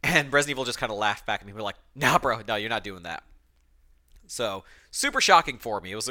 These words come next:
kinda like that reminder of, I love my rig. It is a wonderful piece of hardware, but it, it's gonna be due for upgrades in the near future. Probably in the next year or so, I'll have to start looking at building another one, which is exciting.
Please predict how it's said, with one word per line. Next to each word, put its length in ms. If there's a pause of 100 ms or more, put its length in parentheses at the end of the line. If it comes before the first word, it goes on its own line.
(120)
kinda 180
like 140
that 140
reminder 420
of, 220 (480)
I 100
love 240
my 80
rig. 520
It 160
is 120
a 200 (320)
wonderful 460
piece 220
of 60
hardware, 480 (920)
but 140
it, 280 (160)
it's 220
gonna 140
be 80
due 160
for 160
upgrades 440 (140)
in 140
the 100
near 160
future. 420 (100)
Probably 180
in 60
the 60
next 200
year 160
or 40
so, 180
I'll 240
have 100
to 60
start 180
looking 260
at 220 (400)
building 240
another 260
one, 360
which 160
is 160
exciting. 400